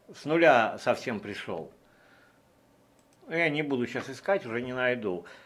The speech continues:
Понятно, что, э, ему это рассказывать сегодня было бы, э, э, бесполезно. Поэтому, э,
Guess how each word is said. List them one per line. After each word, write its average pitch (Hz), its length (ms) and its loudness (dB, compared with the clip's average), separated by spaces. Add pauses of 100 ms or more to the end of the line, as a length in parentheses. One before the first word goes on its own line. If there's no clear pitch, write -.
(260)
Понятно, 196 580 6
что, 113 1800 6
э, 143 60 -8
ему 165 440 2
это 151 280 6
рассказывать 143 640 4
сегодня 139 460 -2
было 131 280 0
бы, 117 420 0
э, 113 260 -10 (580)
э, 98 300 4
бесполезно. 117 880 4
Поэтому, 156 760 2
э, 120 520 4